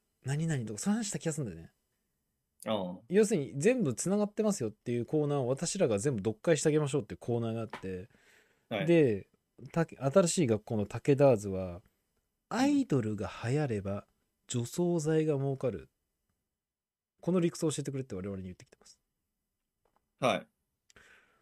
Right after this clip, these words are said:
Speaker 1: まあ、これね、<clears throat> あの、一瞬でわかるんですよ。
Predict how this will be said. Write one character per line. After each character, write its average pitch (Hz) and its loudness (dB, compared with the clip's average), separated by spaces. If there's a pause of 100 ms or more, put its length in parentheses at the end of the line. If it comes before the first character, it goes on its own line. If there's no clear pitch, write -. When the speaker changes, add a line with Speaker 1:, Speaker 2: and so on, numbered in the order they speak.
(260)
Speaker 1:
ま 101 -10
あ、 - -14
こ - -8
れ 110 -4
ね、 107 -4 (460)
<clears throat> - -20
あ 95 -8
の、 87 -12 (1160)
一 165 0
瞬 - -2
で 339 2
わ 302 0
か - -4
る 226 -2
ん - -4
で 92 -8
す - -14
よ。 85 -14